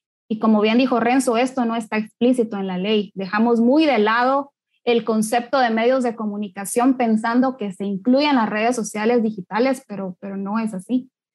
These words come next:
Entonces creo que hay una gran ventana de oportunidad de cara a, a todas estas propuestas que se están generando por parte de la sociedad civil y por parte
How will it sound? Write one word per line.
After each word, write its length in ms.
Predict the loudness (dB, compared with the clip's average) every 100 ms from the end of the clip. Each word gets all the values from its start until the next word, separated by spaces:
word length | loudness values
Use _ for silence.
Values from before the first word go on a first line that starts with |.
| _ _ _ _ _ _
Entonces 340 | 0 2 2
creo 160 | 0 2
que 60 | 2
hay 80 |
una 200 | 4 4
gran 220 | 2 2 4
ventana 400 | 4 2 2 2
de 60 |
oportunidad 880 | 0 -2 -2 -2 0 0 2 2 0 -8 _
de 200 | -6 -4
cara 400 | -2 0 2 0
a, 420 | -2 -4 -6 -6 -8
a 80 |
todas 380 | -2 0 2 2
estas 560 | 0 0 0 0 0 -4
propuestas 760 | -10 -2 0 0 0 -2 -2
que 140 | -6 -4
se 80 |
están 300 | -6 -4 -4
generando 680 | 0 0 0 0 0 2 0
por 140 | -4 -10
parte 240 | -10 -2
de 80 | 0
la 100 | 0
sociedad 400 | -4 -6 -8 -8
civil 380 | -2 2 4 4
y 80 |
por 180 | 2 -6
parte 400 | -8 -4 -4 -4